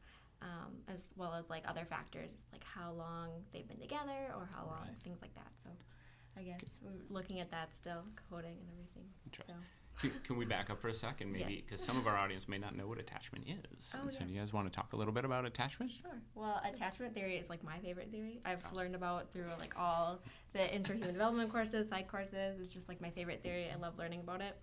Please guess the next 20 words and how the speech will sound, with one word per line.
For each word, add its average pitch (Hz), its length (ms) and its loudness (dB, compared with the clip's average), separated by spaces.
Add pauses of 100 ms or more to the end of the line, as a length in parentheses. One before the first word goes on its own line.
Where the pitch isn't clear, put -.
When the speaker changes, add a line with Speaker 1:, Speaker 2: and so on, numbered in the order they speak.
(140)
Speaker 2:
Okay. 107 180 -2 (440)
Speaker 1:
And 233 100 -2
last 208 200 4
night 208 120 2
I 165 40 6
was 180 100 0
thinking 190 200 -2
about 175 120 -2
this, 165 200 -6
and 175 100 -6
I - 20 -4
can't 170 300 -8
think 170 160 -6
of 165 120 -4 (380)
the - 60 -10
person's 170 440 -4
name 170 260 -2
that 165 120 -6
created 170 440 -6
it. 170 140 -8